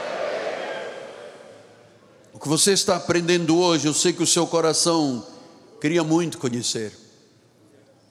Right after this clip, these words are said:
O dia do Senhor está chegando. O fim está chegando. "Pastor, mas isso é intimidador." Discuta com Deus.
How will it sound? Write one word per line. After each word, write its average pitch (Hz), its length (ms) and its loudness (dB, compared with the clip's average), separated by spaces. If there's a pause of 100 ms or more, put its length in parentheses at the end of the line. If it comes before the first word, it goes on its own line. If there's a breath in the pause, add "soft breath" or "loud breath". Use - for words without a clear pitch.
(1000)
O 120 100 -4
dia 156 180 4
do 139 120 -2
Senhor 147 400 2
está 156 260 -6
chegando. 127 500 -6 (3000)
O 139 80 -4
fim 190 420 2
está - 240 -2
chegando. 95 480 -10 (1600)
"Pastor, 185 320 0
mas 139 200 -4
isso 143 240 0
é 175 40 0
intimidador." 156 920 -2 (380)
Discuta 170 400 -2
com 254 180 -2
Deus. 147 400 -6